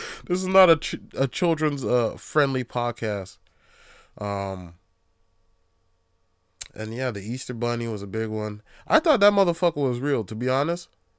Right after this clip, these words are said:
I really thought that, 'cause, like, when we were doing the Easter egg hunts, I was like, "Oh yeah, the Easter Bunny just dropped all these eggs everywhere." And I thought it was pretty dope. Such a waste of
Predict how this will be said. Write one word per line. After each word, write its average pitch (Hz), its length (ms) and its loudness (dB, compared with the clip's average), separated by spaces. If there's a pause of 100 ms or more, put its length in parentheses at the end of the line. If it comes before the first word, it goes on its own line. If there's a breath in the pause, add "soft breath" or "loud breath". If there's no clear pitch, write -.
(1040)
I 117 60 -2
really 160 300 2
thought 156 220 2
that, 143 260 2
'cause, 135 140 -4
like, 139 120 0
when 135 100 0
we 143 60 2
were 147 160 4
doing 139 180 2
the 120 80 -2
Easter 135 240 -4
egg 131 160 0
hunts, 120 440 -4
I 120 100 -2
was 117 260 -6
like, 127 200 -10
"Oh 311 180 4
yeah, 320 260 4
the 262 80 -2
Easter 277 220 -4
Bunny 285 240 -2
just 247 160 -6
dropped 254 220 -2
all 254 160 2
these 247 140 -4
eggs 262 200 -4
everywhere." 262 380 -4 (2000)
And 113 100 -12
I 131 60 -8
thought 151 200 -2
it 139 60 2
was 123 120 -2
pretty 165 300 -2
dope. 165 400 2 (1900)
Such - 320 -4
a 120 80 0
waste 110 400 -6
of 90 100 -4